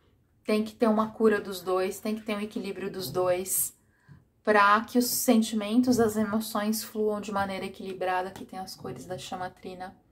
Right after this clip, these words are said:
Tá doendo minha garganta. <clears throat> Azul, rosa e amarelo. Aqui tem uma cura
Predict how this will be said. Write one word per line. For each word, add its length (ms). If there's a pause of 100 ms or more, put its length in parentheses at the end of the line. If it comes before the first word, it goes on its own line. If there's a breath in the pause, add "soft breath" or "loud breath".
(540 loud breath)
Tá 60
doendo 200
minha 120
garganta. 840
<clears throat> 520 (760 loud breath)
Azul, 380
rosa 400
e 20
amarelo. 460
Aqui 180
tem 140
uma 200
cura 680